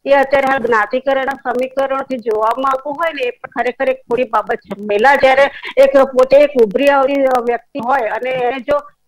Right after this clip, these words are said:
જ્ઞાતિના સમય-, સમીકરણ સાથે સાંકળવામાં આવતી હોય તે જરૂરી નથી, કેમ કે મહિલા દરેક ક્ષેત્રમાં, દરેક જ્ઞાતિમાંથી જેમ આગળ આવતી હોય એમ એને લેવી જોઈએ અને એને સંસદની ટિકિટ ફક્ત ને ફક્ત ચોક્કસ એક મહિલા અનામત હોવું જોઈએ. બસ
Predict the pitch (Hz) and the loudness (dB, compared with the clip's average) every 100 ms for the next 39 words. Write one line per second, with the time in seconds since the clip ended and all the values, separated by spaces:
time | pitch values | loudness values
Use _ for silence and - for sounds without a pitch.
0 | _ 269 233 240 220 277 320 302 294 294 | _ -6 -2 -2 -2 -2 -4 -4 -4 -4
1 | 269 277 277 269 277 277 277 269 269 269 | -8 -8 -6 -4 -2 -4 -2 -4 -4 -4
2 | 262 269 277 277 269 262 294 277 269 277 | -2 -2 0 0 0 0 -4 -2 -2 -4
3 | 247 240 233 294 285 285 277 - 226 247 | -4 -4 -4 -6 -6 -6 -8 -8 -4 -2
4 | 247 214 214 247 262 269 269 240 240 247 | -2 -2 0 0 0 -2 -2 -6 -4 -4
5 | 262 254 233 269 220 233 196 190 269 294 | -4 -2 0 0 -2 -4 -4 -4 -6 -8
6 | 302 - _ _ 254 294 277 262 277 269 | -10 -14 _ _ -2 2 2 2 2 2
7 | 262 269 285 262 240 262 240 208 214 269 | 0 -2 0 0 -2 -2 -4 -4 -6 -6
8 | 254 277 311 294 247 262 240 220 247 277 | -6 -2 -2 -2 -6 -6 -4 -4 -6 -10
9 | 269 233 254 247 - _ 269 262 339 349 | -12 -12 -10 -12 -16 _ -8 -4 -4 -4
10 | 311 294 294 - 285 311 302 302 269 240 | -4 -4 -6 -4 -6 -4 -4 -4 -2 0
11 | 285 247 247 269 277 277 240 220 254 254 | 0 2 0 0 -2 -4 -4 0 0 0
12 | 220 226 262 | -6 -4 -6